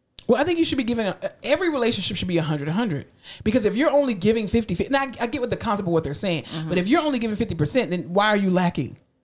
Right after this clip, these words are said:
Speaker 2: Yeah.
Speaker 1: Like, you should be giving a hundred percent, I should be giving a hundred percent, that equals two hundred percent.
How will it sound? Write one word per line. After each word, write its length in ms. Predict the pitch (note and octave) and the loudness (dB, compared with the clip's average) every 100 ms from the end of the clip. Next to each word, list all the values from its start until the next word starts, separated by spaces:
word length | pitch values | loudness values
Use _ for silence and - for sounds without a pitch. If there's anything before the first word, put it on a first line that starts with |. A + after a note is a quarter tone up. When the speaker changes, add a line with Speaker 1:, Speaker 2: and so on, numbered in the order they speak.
| _ _ | _ _
Speaker 2:
Yeah. 220 | E3 C3+ - - _ _ - | -12 -12 -12 -20 _ _ -2
Speaker 1:
Like, 200 | F#3 - | -2 0
you 220 | G#3 C#4+ | 4 6
should 100 | D#4 | 6
be 80 | C#4+ | 4
giving 220 | C#4 B3 | 2 0
a 60 | G#3 | 0
hundred 200 | A#3 G#3 | 2 2
percent, 300 | F#3+ G#3 F#3 - | 2 0 -4 -2
I 140 | G3 | -4
should 140 | G#3 G3+ | -2 -6
be 60 | |
giving 200 | F3+ F3 | -6 -2
a 80 | E3 | 0
hundred 180 | F#3 E3+ | 0 0
percent, 380 | D3+ F3 D3+ - - | 0 0 -4 -4 0
that 180 | F3+ | 0
equals 440 | F#3 F3+ D#3 - - - | 0 -4 -4 -6 -10 -4
two 140 | G3 | 0
hundred 160 | D#3+ A2+ | 0 -2
percent. 300 | C3+ - | -10 -12